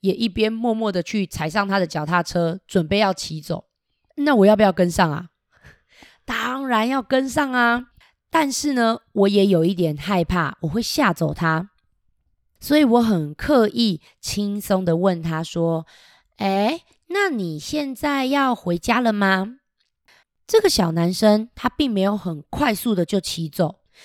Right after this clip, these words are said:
他是慢慢的骑着脚踏车，一边骑还是有一边回答我诶。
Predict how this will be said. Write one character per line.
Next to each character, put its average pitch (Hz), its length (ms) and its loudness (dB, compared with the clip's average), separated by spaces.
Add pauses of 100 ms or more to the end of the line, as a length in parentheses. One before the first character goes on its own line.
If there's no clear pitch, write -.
(120)
他 175 100 -6
是 180 180 -4
慢 208 320 0
慢 208 220 -2
的 175 100 0
骑 170 200 -6
着 170 120 0
脚 147 220 -4
踏 185 220 -2
车， 185 440 2 (340)
一 339 100 0
边 320 260 2
骑 208 380 2 (160)
还 165 260 -2
是 302 200 2
有 220 120 8
一 220 100 4
边 240 220 2
回 180 220 2
答 196 200 0
我 185 280 6
诶。 156 260 2